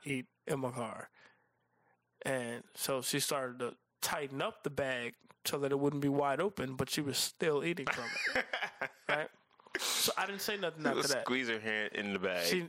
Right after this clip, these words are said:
Speaker 1: she knew what it was before we went to K F C.
Speaker 2: Mm-hmm.
Speaker 1: When we got to K F C, she started doing it, and I reminded her so she knew again, and she still continued to eat it. So I didn't say nothing. We pull up, let's say Best Buy. We pull up, we pull up to the store,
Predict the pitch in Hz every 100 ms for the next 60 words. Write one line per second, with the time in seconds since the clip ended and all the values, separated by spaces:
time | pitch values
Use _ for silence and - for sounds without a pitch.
0 | - - 196 180 196 240 233 214 208 202
1 | 196 165 147 - 196 175 156 190 196 -
2 | 180 175 - 170 165 165 107 101 98 151
3 | 139 139 170 175 - 170 160 151 - 147
4 | 143 143 - 135 151 147 139 151 151 147
5 | 147 143 139 135 139 143 151 165 156 135
6 | 151 147 - 147 143 143 147 147 151 127
7 | 139 170 151 147 - - - _ - -
8 | 147 - - 160 139 143 - 139 135 131
9 | - 160 160 147 156 147 113 - - -
10 | - - - - 143 - 170 160 151 -
11 | 165 175 175 151 147 - - - 151 160
12 | 208 185 196 254 226 165 151 135 -